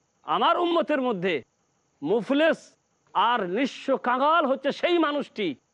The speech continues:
যে কাল কিয়ামতের মাঠে নামাজ পড়ার নেকি, রোজা রাখার নেকি, যাকাত দেওয়ার নেকি, অনেক নেকি নিয়ে উপস্থিত হবে। নেকি অনেক, নেকির পাহাড় তার, নেকির কোনো অভাব নেই।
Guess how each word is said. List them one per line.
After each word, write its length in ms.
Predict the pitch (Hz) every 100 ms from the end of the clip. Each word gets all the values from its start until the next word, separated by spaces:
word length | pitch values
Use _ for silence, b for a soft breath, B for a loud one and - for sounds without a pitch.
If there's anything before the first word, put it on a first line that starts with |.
| _ -
যে 180 | 143 208
কাল 200 | 220 220
কিয়ামতের 520 | 208 202 202 208 208
মাঠে 400 | 202 196 240 269 - _ _ _ 156
নামাজ 280 | 180 208 202
পড়ার 240 | 208 208
নেকি, 380 | 196 196 214 220 - _ _ _ -
রোজা 260 | 180 202 214
রাখার 300 | 208 214 208
নেকি, 420 | 202 214 220 226 _ _
যাকাত 340 | 139 190 202 185
দেওয়ার 300 | 175 220 214
নেকি, 400 | 202 - 233 233
অনেক 800 | 269 349 359 349 311 294 277 226
নেকি 320 | 214 - 202
নিয়ে 380 | 175 180 240 294 _ _
উপস্থিত 520 | 175 151 - - 175 -
হবে। 260 | 139 127 113 _ _
নেকি 280 | 220 294 359
অনেক, 480 | 349 330 359 226 - _ _ _ _ _ _ -
নেকির 280 | 175 190 202
পাহাড় 400 | 147 170 190 151
তার, 200 | 123 - - _ _ -
নেকির 300 | 247 330 233
কোনো 160 | 302
অভাব 260 | 294 247 269
নেই। 240 | 214 143